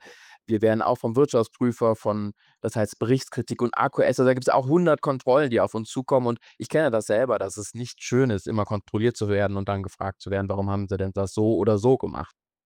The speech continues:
Dann glaub ich, so im direkten Kontakt mit den, äh, Kolleginnen und Kollegen der Sparkasse ist, dass wir natürlich immer mehr Fragen auch stellen, um herauszufinden, wie tickt denn die Sparkasse, wie hat die Sparkasse denn was organisiert? Und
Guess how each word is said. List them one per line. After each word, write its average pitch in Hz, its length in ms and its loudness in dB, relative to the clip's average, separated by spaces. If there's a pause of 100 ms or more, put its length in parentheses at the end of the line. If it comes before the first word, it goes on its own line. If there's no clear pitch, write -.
(140)
Dann 135 180 4
glaub 151 220 2
ich, 143 220 -2
so 131 160 4
im 123 260 0
direkten 123 580 -2
Kontakt - 540 -8
mit 143 180 -2
den, 135 220 0
äh, 117 140 -8
Kolleginnen 135 460 2
und 120 120 -4
Kollegen 123 340 0
der 117 120 2
Sparkasse 123 600 -4
ist, - 280 -6 (400)
dass 123 180 2
wir 131 80 2
natürlich 123 600 2
immer 123 260 2
mehr 117 380 4
Fragen 135 580 0
auch - 260 -2
stellen, 98 560 0
um 107 140 0
herauszufinden, 120 880 0 (240)
wie 117 180 -2
tickt - 320 -2
denn 139 140 4
die 123 80 -2
Sparkasse, 127 600 0
wie 123 120 4
hat 131 140 0
die 127 80 -8
Sparkasse 123 520 -4
denn 117 160 0
was 110 160 -2
organisiert? 113 800 0
Und 98 220 -4